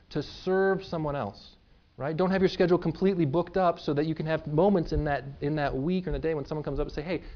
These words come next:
can you help me move?" Or, "Can you drive me to this place?" And you've got moments in your day, in your week when you can do that sort of thing. 'Cause that's how God's gospel works in our lives, to make us more loving, to bear fruit in our lives. We gotta create space.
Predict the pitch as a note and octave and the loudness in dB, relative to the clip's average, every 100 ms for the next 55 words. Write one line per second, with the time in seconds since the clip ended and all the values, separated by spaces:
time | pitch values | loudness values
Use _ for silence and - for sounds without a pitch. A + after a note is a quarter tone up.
0 | - - E3 D3+ D#3+ F#3 D#3 F3+ - D3 | -16 -8 -4 -2 -2 -2 -2 -4 -4 -6
1 | C#3+ C#3+ C3+ C#3+ E3+ C#3+ G#2+ F#2+ - A#2+ | -4 -6 -6 -4 0 0 -2 -6 -10 -8
2 | A#2 - C#3+ D#3+ D#3+ D#3 - - C3 D#3 | -8 -6 -6 -2 0 0 -6 -14 -4 -2
3 | D#3 D3 C3 A#2+ A2+ - B2 G2 C3 C#3 | -2 -2 -2 -2 0 0 0 -2 -4 -4
4 | D3+ D3 C#3 D#3 F3+ C3 - B2+ A#2+ D#3+ | -4 -4 -4 -4 -4 -4 -6 -6 -6 -4
5 | D#3 A2 - - - C3 C3+ C#3+ D#3+ D3+ | -2 -2 -6 -16 -14 -6 -4 -2 -2 -4
6 | B2 B2 B2 C3+ F3 B2+ - G2 G2 - | -8 -8 -8 -8 -6 -6 -8 -14 -14 -16
7 | F#2+ - _ _ _ _ _ _ _ _ | -18 -20 _ _ _ _ _ _ _ _
8 | _ _ - D3+ F#3+ - F3 D3+ D3+ D3+ | _ _ -4 0 0 -2 -2 0 0 -2
9 | - - - C#3 - C3 B2 C3+ - B2 | -4 -10 -6 -6 -4 -2 0 -2 -2 -6
10 | A#2 G#2+ G#2 - A2 B2+ C#3+ B2 A2 A2 | -4 -2 -4 -4 -6 -4 -6 -10 -10 -8
11 | G2+ G2 G2 F#2 G2+ F#2+ A#2+ B2+ - - | -6 -6 -8 -10 -12 -8 -6 -6 -8 -10
12 | A2+ G#2+ G2+ F#2+ F#2+ - A2+ C3 - D3 | -8 -8 -10 -10 -14 -14 -10 -10 -8 -10
13 | C#3 - - A#2+ - - - | -10 -12 -12 -12 -12 -20 -20